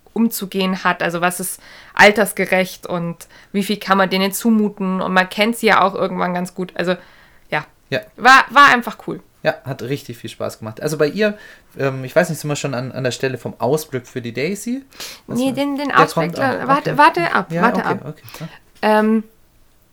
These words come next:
Speaker 1: wer kein so ein tolles Jahr hatte, war die Ginger. Das tut mir
Speaker 2: Ja.
Speaker 1: ein bisschen leid. Also die Ginger hat, äh, unsere Damen, unsere jungen Damen noch miterzogen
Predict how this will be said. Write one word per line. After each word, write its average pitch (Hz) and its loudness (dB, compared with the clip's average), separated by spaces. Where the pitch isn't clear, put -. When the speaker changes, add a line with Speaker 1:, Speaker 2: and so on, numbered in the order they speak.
Speaker 1:
wer 233 6
kein 277 4
so 233 -2
ein 233 -2
tolles 202 -2
Jahr 180 0
hatte, 180 -8
war 185 -8
die 196 -14
Ginger. - -10
Das 208 -8
tut - -4
mir 113 4
Speaker 2:
Ja. 110 2
Speaker 1:
ein 110 -2
bisschen 101 -4
leid. - -6
Also 214 2
die 214 -6
Ginger 269 2
hat, 233 2
äh, 202 2
unsere 214 -2
Damen, 214 4
unsere 196 -4
jungen 226 2
Damen 208 2
noch 196 -4
miterzogen 254 -2